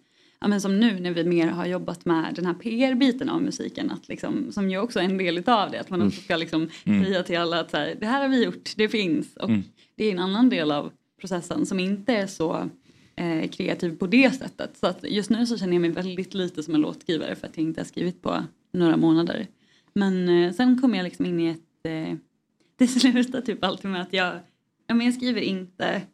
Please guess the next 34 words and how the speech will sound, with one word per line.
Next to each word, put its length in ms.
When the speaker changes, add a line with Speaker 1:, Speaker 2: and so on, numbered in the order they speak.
Speaker 1:
och 100
sen 200
så 80
blir 120
jag 120
jättefrustrerad 1120
och 200
bara 120
mår 340
så 120
dåligt 680
och 100
blir 240
så 160
sjukt 460
otrevlig 840
och 120
bara 220
så 120
här, 260
eh, 220
får 160
så 120
identitetskris 1040
och 60
bara, 240
och 100
så 80
bara 200
sätter 260
jag 80
mig 100
vid 180
pianot 460